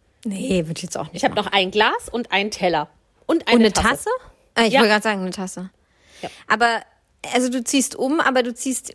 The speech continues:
Speaker 1: mit, K-, also mit, oder ist das schon alles in der neuen Wohnung, das Geschirr und so weiter? Oder
Speaker 2: Teils,
Speaker 1: verscheißt das
Speaker 2: teils.
Speaker 1: alles verschrottet?
Speaker 2: Nee, nee, das ist,
Speaker 1: Hm.
Speaker 2: teils ist es noch hier, teils ist es schon dort.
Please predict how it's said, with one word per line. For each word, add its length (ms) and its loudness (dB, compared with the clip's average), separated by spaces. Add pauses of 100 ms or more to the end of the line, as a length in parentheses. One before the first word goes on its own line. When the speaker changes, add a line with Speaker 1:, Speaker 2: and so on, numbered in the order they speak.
(140)
Speaker 1:
mit, 360 0 (260)
K-, 160 -6 (320)
also 180 0
mit, 200 2 (640)
oder 180 4
ist 140 -2
das 100 -4
schon 120 0
alles 220 2
in 60 -2
der 100 4
neuen 360 2
Wohnung, 420 2 (640)
das 180 -4
Geschirr 420 2
und 140 -2
so 120 -4
weiter? 420 2
Oder 220 4
Speaker 2:
Teils, 400 4
Speaker 1:
verscheißt 300 2
das 160 -2
Speaker 2:
teils. 100 4
Speaker 1:
alles 180 4
verschrottet? 680 0 (640)
Speaker 2:
Nee, 200 4
nee, 180 4
das 160 -2
ist, 120 -8
Speaker 1:
Hm. 240 -6
Speaker 2:
teils 280 0
ist 120 -6
es 100 -6
noch 120 -2
hier, 200 0
teils 280 0
ist 140 -2
es 100 -8
schon 160 -6
dort. 380 -6